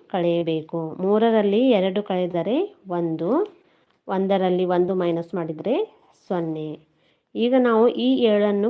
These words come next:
ಕೆಳಗಡೆ ಇಳಿಸ್ಕೊಳ್ಳೋಣ. ಇದು ಹದಿನೇಳು ಆಗತ್ತೆ.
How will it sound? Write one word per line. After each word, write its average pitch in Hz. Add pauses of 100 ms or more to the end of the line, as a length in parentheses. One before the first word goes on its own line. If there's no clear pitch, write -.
ಕೆಳಗಡೆ 185 (1160)
ಇಳಿಸ್ಕೊಳ್ಳೋಣ. 170 (400)
ಇದು 170 (1600)
ಹದಿನೇಳು 180 (500)
ಆಗತ್ತೆ. 160